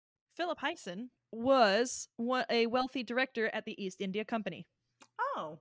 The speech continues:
Speaker 1: So they went, "Yeah, green tea that we're gonna get from China, and let's just name it after Philip Hyson 'cause it sounds similar enough, I guess."
Speaker 2: <laughs>
Speaker 1: America. <laughs> And
Speaker 2: Yeah, close enough.
Speaker 1: England. Um,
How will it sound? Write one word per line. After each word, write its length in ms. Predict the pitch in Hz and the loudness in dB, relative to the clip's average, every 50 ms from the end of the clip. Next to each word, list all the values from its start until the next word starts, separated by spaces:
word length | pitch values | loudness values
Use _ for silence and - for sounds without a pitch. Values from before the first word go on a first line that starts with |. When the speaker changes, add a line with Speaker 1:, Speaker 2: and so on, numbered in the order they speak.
| _ _ _ _ _ _ _ _ _ _ _ _ _ _ _ - - - | _ _ _ _ _ _ _ _ _ _ _ _ _ _ _ -20 -4 0
Speaker 1:
So 300 | 294 277 262 254 254 - - | 2 4 4 4 4 2 0
they 240 | 220 254 277 269 302 | 2 2 4 4 4
went, 240 | 277 285 247 240 - | 2 0 0 0 0
"Yeah, 280 | - 311 294 220 185 202 | 2 4 4 4 4 2
green 340 | 190 233 247 277 320 330 285 | -2 -4 -2 -2 -2 -4 -6
tea 280 | - - 233 196 190 | -6 -4 -4 -2 -2
that 120 | 190 196 208 | -2 -2 -2
we're 100 | 226 233 | -2 -2
gonna 160 | 240 233 233 | -2 -2 -2
get 240 | 214 233 190 - - | -2 -2 -4 -4 -6
from 240 | - - 214 202 | -6 -4 -4 -4
China, 520 | 196 - - 247 226 220 196 180 165 165 - - | -4 -2 0 0 2 2 0 -2 -4 -4 -4 -4
and 180 | 196 190 196 202 | -4 -4 -2 0
let's 220 | 208 208 226 - | 0 -2 -2 -2
just 220 | - 269 254 - 262 | -4 -8 -6 -4 -4
name 140 | 254 240 233 | -4 -2 0
it 60 | 226 | -2
after 220 | 220 220 - 214 | -2 -2 -4 -8
Philip 260 | - - 220 208 196 | -6 -4 -4 -4 -4
Hyson 340 | - - 190 190 - 202 190 | -2 -2 -4 -2 -2 -4 -6
'cause 140 | 180 208 190 | -4 -4 -4
it 80 | 180 - | -4 -4
sounds 260 | - 202 202 202 - | -4 -4 -4 -6 -6
similar 320 | - 208 196 202 202 196 | -8 -8 -6 -4 -4 -4
enough, 220 | 190 185 185 190 _ - | -4 -4 -6 -8 _ -10
I 60 | 185 | -10
guess." 300 | 170 175 185 202 - - _ _ _ _ _ _ _ _ _ | -8 -8 -8 -10 -12 -18 _ _ _ _ _ _ _ _ _
Speaker 2:
<laughs> 960 | - 339 370 - - _ _ _ _ _ _ _ _ _ - 254 - - - | -2 -2 -2 -2 -6 _ _ _ _ _ _ _ _ _ -16 -14 -10 -6 -2
Speaker 1:
America. 640 | 285 294 311 330 370 - 262 226 247 269 285 254 226 - - - - | 0 0 0 0 0 0 0 2 4 4 4 2 2 0 -2 -4 -4
<laughs> 280 | 262 233 - 302 269 - - - _ _ - - _ _ _ - - _ _ - - 349 330 277 - | -4 -6 -6 -8 -12 -12 -14 -20 _ _ -20 -20 _ _ _ -20 -20 _ _ -20 -20 -16 -14 -6 -2
And 120 | - 311 349 554 392 262 | 0 0 0 2 2 2
Speaker 2:
Yeah, 120 | 254 269 | 2 4
close 200 | 285 294 339 247 | 4 2 2 2
enough. 240 | 262 240 190 262 269 | 2 2 2 2 2
Speaker 1:
England. 140 | 254 247 - _ _ _ _ _ _ _ _ _ _ _ _ _ _ - | 0 -6 -12 _ _ _ _ _ _ _ _ _ _ _ _ _ _ -8
Um, 400 | 254 247 233 214 208 214 220 | -6 -4 -4 -4 -6 -10 -14